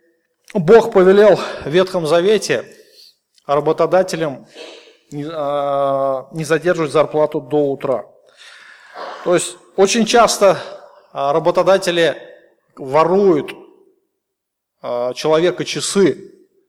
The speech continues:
так выражаясь профессиональным языком. То есть когда человек или перерабатывает, или остается сверхурочно,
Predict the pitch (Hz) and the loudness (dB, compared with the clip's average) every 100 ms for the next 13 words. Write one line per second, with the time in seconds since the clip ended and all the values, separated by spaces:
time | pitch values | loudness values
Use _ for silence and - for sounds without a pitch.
0 | _ _ _ _ _ _ 143 131 131 139 | _ _ _ _ _ _ -4 -2 -2 -2
1 | 135 135 117 135 - 143 139 127 123 139 | -2 -4 -4 -10 -10 -10 -8 -8 -8 -8
2 | 160 175 233 214 - - - - _ - | -8 0 2 0 -6 -20 -20 -20 _ -6
3 | 151 - 180 180 190 127 - - 156 165 | -4 -2 0 4 4 4 -2 -4 0 2
4 | 170 - - - - - 175 220 214 220 | 2 -2 -14 -20 -20 -8 -2 -2 0 2
5 | 202 196 170 170 160 143 180 190 190 202 | 4 4 4 2 2 -2 0 0 0 0
6 | 196 196 - 202 185 208 196 180 - 156 | -2 -2 0 0 2 2 4 4 2 0
7 | 147 | 0